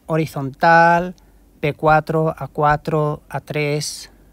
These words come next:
todas las opciones que hay aquí, que ya hablaremos un poco más de ella en profundidad en los siguientes capítulos que iré grabando. Eh, también me da la opción de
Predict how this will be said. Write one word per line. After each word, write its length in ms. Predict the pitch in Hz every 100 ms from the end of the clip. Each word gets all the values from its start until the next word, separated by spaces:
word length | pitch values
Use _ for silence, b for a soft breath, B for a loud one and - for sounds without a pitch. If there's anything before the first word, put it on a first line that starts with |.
| _ _ b b b b _ _ _
todas 220 | - 175 165
las 140 | 147
opciones 340 | 160 156 151
que 100 | -
hay 120 | 139 127
aquí, 300 | - 208 233
que 140 | 156
ya 140 | 147
hablaremos 420 | 151 151 156 151 -
un 100 | 135
poco 220 | 139 139
más 240 | 139 127
de 100 | 135
ella 360 | 139 135 131 139 _
en 140 | - 139
profundidad 680 | 143 - 127 123 151 220
en 100 | 175
los 100 | 143 -
siguientes 440 | 135 135 139 139
capítulos 640 | - 147 165 226 262 -
que 140 | - 135
iré 160 | 131
grabando. 520 | 127 127 160 196 208 226 b b b b b b b _ _ _ _ _ _ _ _ _ _ - - _ _ _ _ _ _ - _ -
Eh, 960 | 175 170 170 170 165 160 156 156 156 -
también 320 | 151 156 175
me 100 | 175
da 120 | 170
la 60 | 170
opción 520 | 156 - 180 190 196 _ _ _
de 540 | 156 143 170 180 202